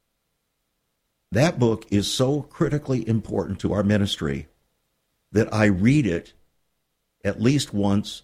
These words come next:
a year, The Power of Hospitality."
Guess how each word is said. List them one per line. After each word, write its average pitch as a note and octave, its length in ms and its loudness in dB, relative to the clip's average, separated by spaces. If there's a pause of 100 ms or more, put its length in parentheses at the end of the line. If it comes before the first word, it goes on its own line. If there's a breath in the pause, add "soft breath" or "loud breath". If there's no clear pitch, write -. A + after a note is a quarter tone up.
(120)
a F#2+ 80 2
year, E2 460 -2 (1200)
The F2 100 -2
Power F2 580 -2 (140)
of E2 120 -10
Hospitality." F2 880 -4